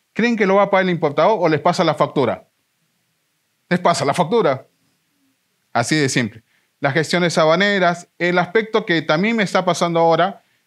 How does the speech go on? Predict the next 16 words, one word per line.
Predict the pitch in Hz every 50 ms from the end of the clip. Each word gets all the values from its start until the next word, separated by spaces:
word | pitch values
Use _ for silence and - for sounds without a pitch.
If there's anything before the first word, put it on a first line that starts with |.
| _
que | _ - 175
muchos | 202 233 240 - 240 226 -
em-, | 214 196
exportadores | 175 185 - 147 139 - 147 147 147 160 160 165 170 175 175 180 170
mencionan | 160 151 151 139 - 175 170 165 170 175 180 175 - _ _ _ _ _ _ _ _
que | - 156 165 160
les | 156 156 147 170
están | 156 - 214 220
descontando | 214 214 214 - 180 160 160 151 196 190 180 175 170 160 165 175 165 131
el | 127 131 135
costo | 170 175 165 - - 175 170
de | 160 143
su, | - - 135 139 - _
de | - 139 131 123
su | - -
factura. | 127 - 143 143 - 254 226 139 120 101 - -